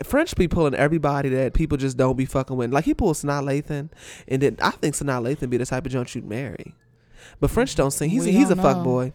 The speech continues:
Speaker 1: French is a fuck boy too.
Speaker 2: We don't
Speaker 1: Mm-hmm.
Speaker 2: know.
Speaker 1: I feel like French is a fuck boy.
Speaker 2: Oh yeah, he probably is.
Speaker 1: Yeah, you've been through that many bitches. You a fuck boy. Mm-hmm.
Speaker 2: Yeah.
Speaker 1: And he never stays with them long. He never really claims them. Like, he lets them wear a chain or something. Like, he
Speaker 2: Mm-hmm.
Speaker 1: lets the women do the claiming, and then they just.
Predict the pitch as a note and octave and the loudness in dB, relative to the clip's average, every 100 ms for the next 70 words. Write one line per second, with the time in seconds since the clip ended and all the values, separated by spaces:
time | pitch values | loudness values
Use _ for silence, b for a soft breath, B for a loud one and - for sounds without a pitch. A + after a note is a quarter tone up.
0 | - G#3+ A3 E3 C#3+ B2+ A#2 A2+ A#2 - | -4 -2 -2 -4 -4 -4 -4 -4 -4 -2
1 | C3+ B2 D3 _ _ _ _ C#3+ D3+ E3+ | -4 -4 -8 _ _ _ _ -2 0 0
2 | E3+ E3+ E3 D#3+ - b b b - A3+ | -2 -4 -4 -8 -12 b b b -2 0
3 | A#3 G#3 D#3 D3 C3 A#2+ - F2 - G2+ | 2 2 2 0 -4 -8 -8 -8 -8 -6
4 | G#3 A3 A3 F3+ - A3 F#3 D#3 D#3 D#3 | -2 0 0 -2 -2 -4 -4 -6 -6 -2
5 | C#3+ B2+ G3 G#3+ F3 D#3+ D#3 D3+ D#3 D#3+ | 0 0 2 0 2 0 0 -2 -2 -4
6 | D3 E3 G3 - C3+ - B2 B2 C3 - | -4 -2 0 0 -4 -4 -6 -4 -8 -12
7 | - D3 D#3+ D#3+ D#3 E3+ B B F3 G#3 | -6 -2 0 -2 -4 -8 B B 6 6
8 | A#3+ A3+ - D#3+ E3 C#3+ C3 C3 C3 B2+ | 4 0 2 2 2 0 -2 -2 -2 -2
9 | B2 - B B F3+ F#3 F#3+ F#3 C3 - | -6 -14 B B 2 2 2 0 -2 -2
10 | C#3+ C#3 C#3+ C#3 C#3 C#3 C#3+ C#3+ C#3+ - | -2 -2 -2 -6 -4 -4 -2 0 -2 -2
11 | C#3 C3 B2+ - C3+ C3 C3+ - C3 C3 | -2 -2 -2 -2 -2 -2 -4 -4 -4 -6
12 | B2+ C#3+ - - F3+ F3+ D3+ F3+ F#3 - | -8 -10 -16 -6 0 4 6 6 4 2
13 | C#3+ C3+ C3 - C3+ B2+ B2 B2 B2+ C3 | 0 2 0 -2 -4 -4 -6 -6 -4 -4
14 | B2+ A#2+ B2+ - | -4 -4 -6 -8